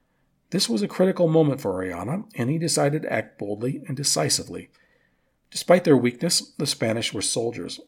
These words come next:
and when Orellana gave them orders to get ready for battle, their discipline took hold. The men strapped on their armor and helmets and headed for the shore. There they beached the boat near the village and disembarked with swords ready, a battle line drawn. The aggressive stance of the Spanish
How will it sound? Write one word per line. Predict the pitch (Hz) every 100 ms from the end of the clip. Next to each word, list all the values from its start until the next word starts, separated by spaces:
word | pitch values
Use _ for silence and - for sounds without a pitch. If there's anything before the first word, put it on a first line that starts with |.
| -
and | 113
when | 101
Orellana | 113 117 147 151 147
gave | 139 135
them | 139
orders | 127 139 147
to | -
get | 127
ready | 120 123
for | 131 117
battle, | 120 127 165 208 - - _ -
their | 98
discipline | 98 135 151 135 139
took | 131 131
hold. | 113 101 - - _ _ _ _ -
The | 90
men | 110
strapped | 110 - 113 110 135
on | 117
their | 120 117
armor | 110 117 123 120
and | -
helmets | 110 123 135 -
and | 117
headed | 98 107 107
for | 120
the | 113
shore. | - 117 92 - - _ _ _ -
There | 113
they | 117 113
beached | 117 135 -
the | 143
boat | - 135
near | 156 131
the | 123
village | 135 185 196 -
and | - 107
disembarked | 110 143 120 110 110
with | 104
swords | - 101 110
ready, | 107 107 123 143 - -
a |
battle | - 101 104
line | 98 87 101
drawn. | - 107 104 87 90 _ _ _ _ _ _ _ _ _ _ _ _ _
The | 143 170
aggressive | 175 240 208 147
stance | - 135 135
of | 131
the | 113
Spanish | - 117 123 -